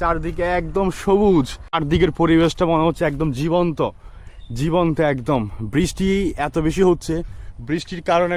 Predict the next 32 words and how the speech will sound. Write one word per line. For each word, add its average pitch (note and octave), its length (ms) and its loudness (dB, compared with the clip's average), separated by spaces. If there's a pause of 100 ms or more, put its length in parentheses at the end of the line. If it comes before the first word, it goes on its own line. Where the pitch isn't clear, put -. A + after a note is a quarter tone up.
(100)
গতকালকের D#3 440 -2 (100)
ব্লগটা D3+ 400 0
আমার D#3 200 0
তেমন D#3 200 -2
ভালো D3 260 0
হয়নি। D#3 300 -4 (320)
তো - 60 -6
আজকের C#3+ 400 -6
বৃষ্টি D#3 260 -12 (580)
বন্ধ D3 240 0
হওয়ার F#3 220 2
কারণে E3+ 300 0
আশা D#3 260 -2
করি D#3 220 -4
আজকের D#3+ 200 -6
ব্লগটা C#3 360 -2
একটু D3 140 -8
ভালো C#3 240 -6
করার C#3+ 260 -2 (100)
চেষ্টা E3 280 -2
করবো E3 160 -4
আপনাদের D#3 360 -6
জন্য। E3+ 200 -6 (840)
তো E3 100 -6
দেখুন E3 300 -2 (140)
বৃষ্টির F3+ 320 -2
কারণে F3 220 2
গাছপালা D#3+ 500 0
সবগুলো E3 540 0 (360)
একদম E3 540 2
খুবই F#3 340 0 (120)
সবুজ D#3+ 280 0